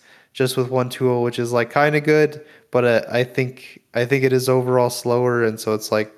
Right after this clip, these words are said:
whether or not I think it's a win to not have to be,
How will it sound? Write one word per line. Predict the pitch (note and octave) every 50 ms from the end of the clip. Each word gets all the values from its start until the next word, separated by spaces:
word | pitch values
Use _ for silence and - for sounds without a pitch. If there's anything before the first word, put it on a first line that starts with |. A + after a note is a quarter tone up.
| _
whether | - - A2+ A2+ A2+ A2+ A2
or | A2+
not | A2+ A2 A2+ A2
I | A2 G#2+ G#2+ G#2+ A2 A2 - _ _ _ _ _ _ _ _ _ _ _ _ _ _ _ - _ _ _
think | - C3 B2 A#2+
it's | A2+ A2+ -
a | A2+
win | A2 A2+ A2+ A2
to | G#2+ - A2
not | A2+ A2 A2
have | A2 G#2+ - -
to | A2+ A2
be, | A2+ A2+ A2 G#2+ G#2+ G#2+